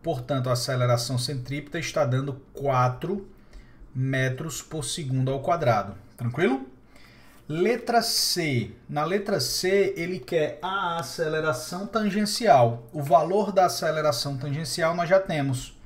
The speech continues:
que foi dado na questão. É a aceleração escalar, três metros por segundo ao quadrado. E, por último, ele quer a aceleração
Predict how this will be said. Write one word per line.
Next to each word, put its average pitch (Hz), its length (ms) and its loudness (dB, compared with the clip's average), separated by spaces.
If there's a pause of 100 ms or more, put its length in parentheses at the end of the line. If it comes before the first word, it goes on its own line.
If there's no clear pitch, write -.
(200)
que - 80 -20
foi 156 220 -6
dado 139 280 6
na 151 140 -2
questão. 127 580 0 (380)
É 135 100 -4
a 131 140 6
aceleração 143 720 4
escalar, 139 720 0 (640)
três 135 340 0
metros 127 480 0
por - 180 -10
segundo 139 380 -4
ao 143 140 2
quadrado. 117 560 2 (1080)
E, 190 120 -4
por 220 380 -2
último, 208 400 2
ele 202 200 2
quer 170 440 -2
a 170 360 4
aceleração 160 1120 0